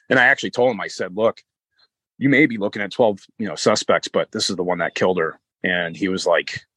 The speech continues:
"You, you believe that?" And I said, "Yeah, I'll, I'll bet, I'll bet my soul on it right now." And, you know, I didn't have to do this.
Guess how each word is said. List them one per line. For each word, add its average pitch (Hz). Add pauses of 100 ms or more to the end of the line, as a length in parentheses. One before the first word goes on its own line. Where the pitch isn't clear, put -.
"You, 104
you 110
believe 123
that?" 85
And 85
I 87
said, 90
"Yeah, 92
I'll, 92
I'll 90
bet, 98
I'll 101
bet 110
my 95
soul 101
on 69
it 73
right 85
now." 98 (680)
And, 95 (260)
you 127
know, 95 (1120)
I 135
didn't 151
have 139
to 151
do 151
this. 165